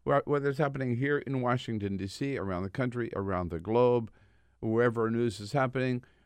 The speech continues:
we're there, and we're there with you wherever you are, uh, on this, uh, planet, across the United States and around the world online on YouTube, youtube dot com slash the Bill Press Show. Also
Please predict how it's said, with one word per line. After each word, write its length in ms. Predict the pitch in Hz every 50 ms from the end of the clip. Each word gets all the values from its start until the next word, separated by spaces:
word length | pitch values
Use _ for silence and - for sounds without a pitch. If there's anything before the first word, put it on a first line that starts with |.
| _ -
we're 280 | 120 123 143 151 143
there, 440 | 127 127 135 147 175 202 226 - -
and 140 | 143 147 151
we're 140 | 175 175 151
there 240 | 131 165 170 170 156
with 240 | 143 151 147 127
you 340 | 120 143 185 196 180 160 160
wherever 300 | 160 147 135 131 135 131
you 260 | 127 143 196 233 233 -
are, 540 | - 95 90 80 80 80 80 82 87 85 - -
uh, 280 | 95 92 90 85 82 - -
on 280 | 98 92 87 85 92
this, 300 | 87 85 87 85 - -
uh, 60 | 90 - - -
planet, 580 | - - - 110 113 117 127 180 185 156 - - _ _ _ _ _ _ -
across 400 | - 101 - 131 117 120 117 -
the 60 | - 123
United 360 | 113 113 117 113 110 104 101
States 640 | - - - 165 160 160 143 131 - - - - - -
and 120 | 117 110
around 280 | 101 104 107 101 98 98
the 100 | 87 87
world 480 | 95 107 117 117 117 107 104 101 87 95 - -
online 680 | 98 95 87 85 82 85 101 127 139 131 123 131 135 127 113
on 240 | 87 80 82 90
YouTube, 480 | 101 117 131 127 110 - 123 123 120 110
youtube 320 | 107 104 101 - 113 101
dot 200 | 101 110 101 98
com 240 | - - 160 170 160
slash 480 | - - - 117 113 117 113 113 - - -
the 260 | 104 98 82 101 92
Bill 240 | 87 - 104 92 82
Press 300 | - - 95 85 82 82
Show. 400 | - - - 120 117 131 160 - - _ _ _ _ _ _ _ _ _ _ _ -
Also 460 | 185 196 185 - - 202 185 156 -